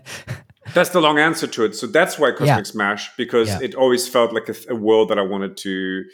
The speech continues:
Speaker 2: step
Speaker 1: Mm-hmm.
Speaker 2: inside of. And when I told Ryan about it, it was sort of, like, year, a year, I guess, into developing The Last Worker. Ryan said, like, "Yeah, well, let me know if it becomes a thing or whatever, then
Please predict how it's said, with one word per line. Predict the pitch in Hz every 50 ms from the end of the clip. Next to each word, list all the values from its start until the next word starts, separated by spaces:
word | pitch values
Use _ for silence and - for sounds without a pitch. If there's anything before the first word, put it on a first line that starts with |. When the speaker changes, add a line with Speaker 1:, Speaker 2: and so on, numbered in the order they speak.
| _ _
Speaker 2:
step | - - 127 120
Speaker 1:
Mm-hmm. | 104
Speaker 2:
inside | 107 104 107 110 95 95 95 92
of. | 90 90 87 - _ _ _ - - - _ _ _
And | 113 110 110 107 107 110 104 98
when | - 117 113 110 107
I | 101 101 101 101 101 101 101 98 - _ _
told | - - 107 101 101 104 101 -
Ryan | 104 101 104 113 120 117
about | 117 101 107 104 104 110 107
it, | 107 101 98 104
it | 107 98
was | 92 92 - -
sort | - 101 98
of, | 92 95
like, | 92 87 -
year, | 92 90 95 98 101 101 95 90 - _ _ _ _ _ _ _ _ _
a | 92
year, | 85 76 87 90 98 123 156 165 143
I | 139
guess, | 123 143 160 156 -
into | 123 113 -
developing | 113 113 101 - 113 113 110 - 123 117 107
The | 107
Last | 107 104 101 101 - - -
Worker. | 101 98 98 101 98 - 104 101 101 101 101 101 98 98 - _ _ _ _ _ _ _ -
Ryan | 101 107 107 107 107
said, | 104 - 110 104
like, | 104 101 -
"Yeah, | 95 98 95 98 98
well, | 92 95 95 92 - _ _ _
let | 104 110
me | 110 104
know | 101 101 101 101
if | 98 -
it | 101 95 - _
becomes | _ _ - 104 110 101
a | 101
thing | - - 107 107 101
or | 95
whatever, | 98 98 101 104 95 104 104 101 101
then | 98 101 98 98 101 104